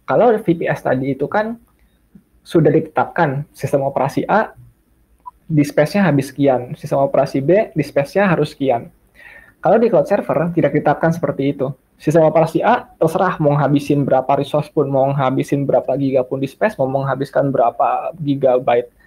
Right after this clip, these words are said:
ram, mau menghabiskan berapa core C P U, terserah. Tapi semakin banyak yang dia habiskan dalam transaksi datanya, maka semakin mahal.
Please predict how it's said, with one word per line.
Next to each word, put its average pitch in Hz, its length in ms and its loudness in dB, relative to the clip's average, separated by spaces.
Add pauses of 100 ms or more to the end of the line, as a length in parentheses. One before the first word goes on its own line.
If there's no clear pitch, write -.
(160)
ram, 220 320 0
mau 156 160 2
menghabiskan 143 560 -2
berapa 127 320 2 (640)
core 139 240 0
C - 80 -8
P 160 240 0
U, - 80 -12
terserah. 131 400 -2 (920)
Tapi 196 240 0
semakin 160 400 0
banyak 156 320 4
yang 139 80 2
dia 135 240 4
habiskan 127 640 0
dalam 131 480 2
transaksi 135 560 -4
datanya, 131 560 -2
maka 170 240 -6
semakin 135 400 -10
mahal. 143 480 -2